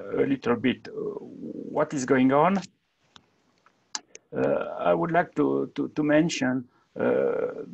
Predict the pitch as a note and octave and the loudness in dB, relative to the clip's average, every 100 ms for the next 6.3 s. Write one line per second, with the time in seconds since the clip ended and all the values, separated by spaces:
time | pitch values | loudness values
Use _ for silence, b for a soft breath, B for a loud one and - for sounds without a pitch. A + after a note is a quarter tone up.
0 | D#3+ D#3+ D3+ C3 D3+ - - F#3+ - B2 | -2 0 0 0 -2 -2 0 2 2 0
1 | G#2+ G#2 A2 C#3+ - D3+ F3 D#3+ A#2+ G2+ | -2 -4 -2 -2 0 4 4 4 2 0
2 | F#2+ F2 _ _ _ _ - - B2 B2+ | -2 -6 _ _ _ _ -6 -2 0 0
3 | C#3 D3 - D3 C#3 - D3 E3 F#3 b | 0 -2 0 -2 -2 0 2 2 0 b
4 | b b - A#2 A2+ A#2 A#2+ - C#3+ C#3 | b b -8 -4 -2 -2 -4 -2 0 0
5 | - - E3+ D3 C#3 C#3 - C3+ A#2 B2 | -2 -4 2 6 4 2 -4 -4 2 4
6 | B2 B2+ C3 | 6 4 0